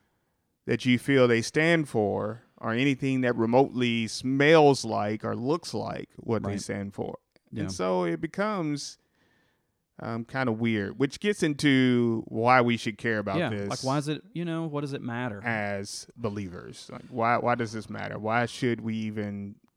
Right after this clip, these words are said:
Speaker 1: talk about this
Speaker 2: Mm-hmm.
Speaker 1: on the Diversity in Fellowship podcast?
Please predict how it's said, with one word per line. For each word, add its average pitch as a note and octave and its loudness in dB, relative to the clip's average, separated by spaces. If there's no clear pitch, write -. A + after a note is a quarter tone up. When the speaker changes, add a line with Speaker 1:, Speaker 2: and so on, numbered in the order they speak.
Speaker 1:
talk B2 2
about G#2+ -2
this G2 -10
Speaker 2:
Mm-hmm. A2+ -4
Speaker 1:
on D3 6
the B2+ 2
Diversity A#2+ 2
in G#2+ -6
Fellowship G#2 -2
podcast? - -8